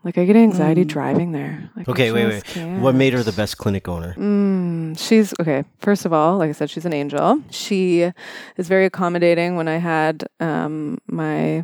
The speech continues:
Speaker 1: baby and an emergency C-section and couldn't come back <laughs> as fast as I wanted to come back. And she was very good with, you know, negotiating rent. I s-, shared my space for a while while the baby was little, and she was accommodating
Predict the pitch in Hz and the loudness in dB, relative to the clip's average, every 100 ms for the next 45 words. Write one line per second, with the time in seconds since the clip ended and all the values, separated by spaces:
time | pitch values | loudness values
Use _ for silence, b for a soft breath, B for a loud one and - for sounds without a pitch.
0 | - 156 156 170 196 233 151 156 156 156 | -2 0 2 4 4 4 0 0 -2 -2
1 | 156 156 151 151 - 165 - 156 - 165 | -2 0 0 -2 -2 -2 0 -2 -2 -4
2 | - 185 202 254 269 - - - 143 156 | -4 -2 2 2 0 -4 -6 -4 -2 -4
3 | 156 156 165 - 165 156 180 170 151 165 | -4 -6 -8 -6 -6 -4 -4 0 0 0
4 | - - - 220 196 - 185 - - 202 | -4 -8 -2 0 -2 0 0 0 -2 2
5 | 180 170 156 151 156 - 175 175 165 190 | 4 4 4 0 -2 -4 -2 0 0 0
6 | 262 - B B B B B B _ 175 | -2 -4 B B B B B B _ -4
7 | 165 156 165 165 214 214 254 220 208 196 | -2 -2 -2 2 2 6 4 6 6 6
8 | 185 190 180 156 160 156 160 - 165 160 | 4 4 2 2 0 0 0 0 0 0
9 | 156 156 160 160 156 - - - - 156 | 0 0 2 0 -2 -6 -18 -8 -2 -2
10 | 160 160 - 151 - 160 160 160 165 175 | 0 -4 -2 -4 -2 -2 0 0 2 2
11 | 170 151 156 - _ _ 165 160 156 160 | 2 0 -2 -6 _ _ -4 -2 -2 -4
12 | 160 - 175 220 240 247 175 165 160 - | -4 -2 2 4 4 4 2 -2 -8 -10
13 | - 160 156 - _ - 160 - 160 160 | -8 -8 -8 -18 _ -16 -14 -6 -4 0
14 | 165 165 165 165 | 0 0 -2 -6